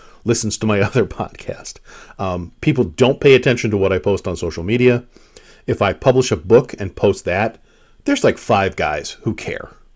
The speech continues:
And I love those five guys, like life itself. But I, I just can't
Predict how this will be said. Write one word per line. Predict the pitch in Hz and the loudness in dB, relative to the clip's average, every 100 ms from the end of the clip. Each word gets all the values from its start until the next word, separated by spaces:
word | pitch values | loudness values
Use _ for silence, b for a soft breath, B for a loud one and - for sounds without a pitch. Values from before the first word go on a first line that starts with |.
| _ b b | _ b b
And | b 123 139 | b -2 -2
I | 135 160 160 | 2 4 4
love | 113 107 196 247 | 2 4 6 10
those | 190 190 | 8 8
five | 190 185 | 6 6
guys, | 170 175 95 82 - _ _ - | 4 4 2 -2 -12 _ _ 0
like | 110 117 | 2 4
life | 135 165 | 4 4
itself. | 165 - 143 85 - _ b b b b b | 2 2 2 2 -4 _ b b b b b
But | 120 117 - _ _ _ _ | 4 4 2 _ _ _ _
I, | 117 127 117 - _ | 0 0 -2 -12 _
I | - | -6
just | 117 139 135 | -4 -4 -4
can't | - 165 147 - | -2 0 0 -4